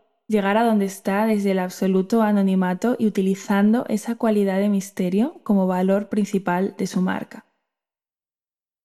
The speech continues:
La creencia número cinco es "necesito certezas". A menudo pensamos que necesitamos una garantía para empezar, una garantía de que va a salir bien, de que va a merecer la pena el esfuerzo.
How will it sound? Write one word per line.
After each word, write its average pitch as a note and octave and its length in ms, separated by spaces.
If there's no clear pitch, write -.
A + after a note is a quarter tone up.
La A3+ 160
creencia A#3 400
número B3+ 320
cinco A3+ 480
es A3 540
"necesito G#3+ 720
certezas". F#3+ 880
A A#3 60
menudo B3 380
pensamos B3+ 580
que G3+ 400
necesitamos G3+ 640
una A3 140
garantía G#3 600
para G#3+ 160
empezar, G3+ 680
una A3 180
garantía A3+ 400
de G#3+ 140
que G#3 80
va F#3+ 80
a - 20
salir G#3 320
bien, G3 540
de G3 160
que G3 100
va F#3+ 80
a F#3+ 60
merecer G#3 400
la F#3+ 180
pena F#3 240
el F#3 60
esfuerzo. - 720